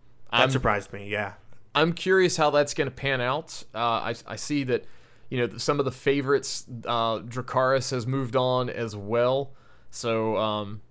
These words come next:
Speaker 2: gonna be facing off against Mister D N A, and I believe that's top sixteen.
Speaker 1: Yep.
Speaker 2: But yeah, it, a lot of good names here, and Scion T looks to be up one oh in to-, in the top thirty-two bracket, or round of thirty-two,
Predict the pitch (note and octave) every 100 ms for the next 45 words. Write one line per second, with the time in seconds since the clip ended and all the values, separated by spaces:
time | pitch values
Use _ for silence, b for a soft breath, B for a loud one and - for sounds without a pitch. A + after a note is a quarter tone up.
0 | - B2+ A#2 A#2 B2 B2 A#2+ A2+ G#2 A2+
1 | F2+ A2+ G#2+ A2+ G#2 A#2 A2 A2+ A2+ G2
2 | G#2+ G2+ G#2 G#2 G#2+ G#2 - - - G#2+
3 | F2+ - - A2+ C3 - b b b b
4 | - - D3+ B2+ C#3+ F#3+ - C3+ C#3+ B2+
5 | - - - B - A#2 B2 A#2+ G#3 D4
6 | F#3 - B2 A#2 E3 E3+ C3+ F3 - A2+
7 | G#2+ G#2+ A#2 A2 - A#2 C3+ E3 E3+ -
8 | D#3+ D#3+ D#3+ C3+ C#3+ - C#3 C#3 B2 B2
9 | C3+ C3+ B2+ C3+ C3 B2 A#2+ A2 B2+ B2+
10 | A#2+ A2+ A2 C3+ B2+ - C3+ B2 - C3+
11 | A#2+ A2+ A2 G#2+ - G2+ A#2 C3 A#2+ -
12 | A#2 A2 G#2+ A2+ A2